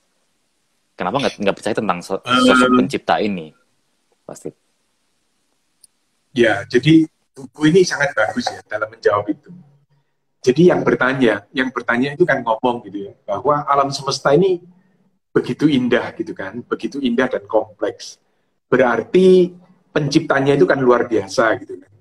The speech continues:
Speaker 2: Kenapa Buddha tidak percaya ada pencipta gitu, ada sosok pencipta?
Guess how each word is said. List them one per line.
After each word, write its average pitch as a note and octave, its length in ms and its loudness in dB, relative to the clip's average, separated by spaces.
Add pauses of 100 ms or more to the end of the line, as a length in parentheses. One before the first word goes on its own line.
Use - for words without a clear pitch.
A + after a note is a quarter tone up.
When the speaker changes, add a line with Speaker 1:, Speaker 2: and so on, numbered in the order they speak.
(100)
Speaker 2:
Kenapa C3+ 340 -4
Buddha B2+ 340 -4
tidak - 280 -8
percaya A#2 320 0
ada - 120 -4
pencipta - 540 -8 (120)
gitu, - 220 -20
ada - 240 -20
sosok A2+ 400 -14
pencipta? - 600 -14